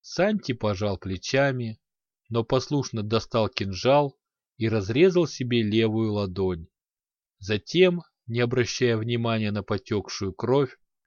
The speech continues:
поднял безвольную руку императора и повторил то же самое с ней. Немного помедлив, ему вдруг стало очень не по себе, и приложил свою окровавленную руку к руке Марана.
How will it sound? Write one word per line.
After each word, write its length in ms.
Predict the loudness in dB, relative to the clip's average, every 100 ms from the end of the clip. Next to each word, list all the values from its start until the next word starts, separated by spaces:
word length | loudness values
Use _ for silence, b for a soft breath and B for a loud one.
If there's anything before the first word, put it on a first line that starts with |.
| _ _
поднял 460 | 4 4 4 0 0
безвольную 680 | -2 -2 2 2 2 0 -2
руку 320 | -2 -2 -4
императора 1000 | -6 -6 -4 0 2 2 0 -2 -4 -8 _ _
и 100 | -14
повторил 580 | -6 -4 -4 -2 2 2
то 200 | 2 0
же 120 | 0
самое 500 | -2 0 0 0 -2
с 160 | -4 -6
ней. 400 | -6 -6 -8 -10 _ _ _ _ _ _ _
Немного 580 | -4 -2 2 4 4 4
помедлив, 800 | 2 0 0 0 0 -2 -6 -8 _ _ _ _ _ _
ему 440 | -8 -2 0 0 0
вдруг 260 | -2 -4
стало 360 | -4 -2 0 0
очень 420 | -2 -2 -2 -6
не 100 | -6
по 140 | -6 -8
себе, 580 | -6 -6 -2 0 -2 -6 _ _ _ _ _ -8
и 60 |
приложил 600 | -4 0 2 2 2 2 0
свою 400 | 0 -2 -2 -2
окровавленную 880 | -8 -2 0 2 2 2 -4 -4 -2
руку 380 | 0 0 -2 -10
к 120 | -8
руке 320 | -10 -2 0
Марана. 640 | 2 0 0 -2 -2 -6